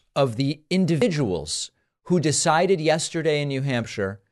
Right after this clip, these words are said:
they are voting in the primary, but they're voting for Nikki Haley and not Donald Trump. These people really hate Donald Trump.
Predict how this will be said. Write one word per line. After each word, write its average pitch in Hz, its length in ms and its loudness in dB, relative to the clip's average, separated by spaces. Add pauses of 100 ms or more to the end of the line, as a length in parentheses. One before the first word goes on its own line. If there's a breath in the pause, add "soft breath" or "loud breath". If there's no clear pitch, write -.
(380)
they 151 280 4
are 196 120 4
voting 165 380 2
in 175 100 -4
the 165 80 -2
primary, 127 640 -2
but 131 280 -4
they're 135 140 2
voting 135 340 2
for 131 160 -4
Nikki 147 300 -2
Haley 139 480 2
and 123 160 -2
not 117 220 -2
Donald 110 340 -2
Trump. 82 340 -8 (460)
These 160 500 2
people 156 560 2
really 127 680 4
hate 110 300 -2
Donald 98 360 -8
Trump. 78 380 -10